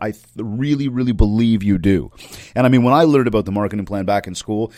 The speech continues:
it was a big fat textbook with a big fat binder with tons and tons of pages and all sorts of different stuff. And quite frankly, I could write it down on a little napkin with you at lunchtime at this point. And I could help you figure out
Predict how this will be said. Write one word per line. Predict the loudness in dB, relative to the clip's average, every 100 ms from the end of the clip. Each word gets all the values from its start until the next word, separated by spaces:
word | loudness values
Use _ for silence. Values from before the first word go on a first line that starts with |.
| -8
it | -4
was | -4
a |
big | -4 -6 -6
fat | -4 -4 -4 -6
textbook | -8 -6 -4 -2
with | -4
a |
big | -4 -6 -4
fat | -4 -4 -2
binder | -2 -2 -4
with | -8 -6
tons | -6 -6
and | -8
tons | -6 -6 -6
of |
pages | -4 -4 -4 -6
and | -4
all | -2 -2
sorts | -6 -8
of | -10
different | -10 -12
stuff. | -6 -4 -4 -6 _ _ _
And | -10 -2
quite | -2 0
frankly, | -2 -2 -4 -10 _ _ _ _ -4
I | -2
could | 2
write | 2 2
it |
down | 0 0
on | 0
a |
little | -2 -4 -8 _ _ _ _ -16
napkin | -10 -4 -4 -4 -4 -2
with | -2 -4
you | -4
at | -4
lunchtime | -6 -8 -8 -10
at | -10
this | -12 -10
point. | -10 -10 -20 _ _ _ _ _ -4
And | -2
I |
could | -2 -2
help | 0 -2 -4
you | -6
figure | -6 -4 -2 0
out | -2 -8